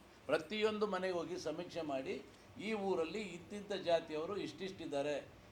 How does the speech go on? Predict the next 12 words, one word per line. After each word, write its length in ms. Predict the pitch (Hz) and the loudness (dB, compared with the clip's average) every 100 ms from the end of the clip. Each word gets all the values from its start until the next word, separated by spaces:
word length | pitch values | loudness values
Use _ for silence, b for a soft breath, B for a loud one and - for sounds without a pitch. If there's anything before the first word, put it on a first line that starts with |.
| - 175 | -8 -2
ಈ 60 | |
ಊರಾಯ್ತು, 500 | 196 175 165 151 151 | 0 2 6 6 4
ಈ 260 | 196 170 170 | -2 -2 4
ತಾಲೂಕಲ್ಲಿ 480 | 170 165 165 175 151 | 6 6 2 0 0
ಇಷ್ಟಿದ್ದಾರೆ, 520 | - 151 139 135 147 196 - B B 151 | -2 -4 0 2 0 -2 -8 B B 2
ಈ 120 | 185 | 2
ಜಿಲ್ಲೆಯಲ್ಲಿ 480 | 165 175 185 175 156 | 4 4 4 4 2
ಇಷ್ಟಿದ್ದಾರೆ, 640 | - 147 135 143 156 131 | 0 -2 2 4 4 6
ರಾಜ್ಯದಲ್ಲಿ 460 | 160 180 190 190 170 | 6 6 2 0 -2
ಇಷ್ಟಿದ್ದಾರೆ 360 | 165 170 165 | -2 0 0
ಅನ್ನೋದು 200 | 165 208 | 0 -2
ಬೇಕು. 360 | 190 190 - | 0 0 0